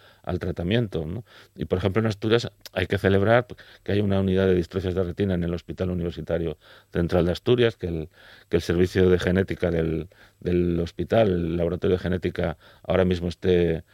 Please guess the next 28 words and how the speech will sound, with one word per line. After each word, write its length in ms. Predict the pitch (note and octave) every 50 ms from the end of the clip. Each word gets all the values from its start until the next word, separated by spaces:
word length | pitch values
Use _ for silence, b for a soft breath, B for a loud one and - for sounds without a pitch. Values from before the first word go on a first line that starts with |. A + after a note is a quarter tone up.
| b b b b -
eh, 320 | - E2 E2+ E2 E2 D#2+
muy 220 | D#2 D#2 E2+ F2
bien 160 | F2 F#2 F#2+ F2
dotado 360 | F2+ E2+ - - A#2 A2 G2
para 160 | - F#2+ E2+
poder 220 | D#2+ E2 E2+ E2+ F2
hacer 200 | E2+ E2 F2+ F2+
todos 180 | - F#2 F2
estos 160 | E2 - F#2 F2
estudios 320 | D#2+ - F2+ F2+ E2+ -
genéticos, 600 | - F2 G#2 A2 - - E2+ - F2+ G#2 A2+ - b b b b b b b b b
pero 140 | F#2+ G2 F#2
tiene 200 | - - A#2 G#2+
que 80 | -
haber 200 | A#2+ A#2 A#2+ G#2+
todavía 340 | - A2+ A2 G#2+ A#2 A#2 A#2
mucha 440 | A2+ F#2 - G2+ G#2 G2+ - A#2 G#2
más, 360 | G#2+ A2+ A2+ A2+ G#2+ - B B B B B B B B
eh, 260 | - E2+ G2 G#2 F#2+
concienciación 600 | - G2+ F#2 E2+ F#2+ F2 E2+ F2+ - - B2 C3+
por 120 | - F2
parte 280 | D2 G2 G2+ G2 - G2
de 120 | F#2+ F2+
todos 220 | E2+ - G2 F#2+ F#2+
los 200 | F#2 F2+ - -
profesionales 640 | _ - F#2 F2+ F2 F2 G2 G2+ A2+ A#2+ G#2 F#2 E2
de 100 | E2+ E2
la, 240 | E2 E2 D#2+ D#2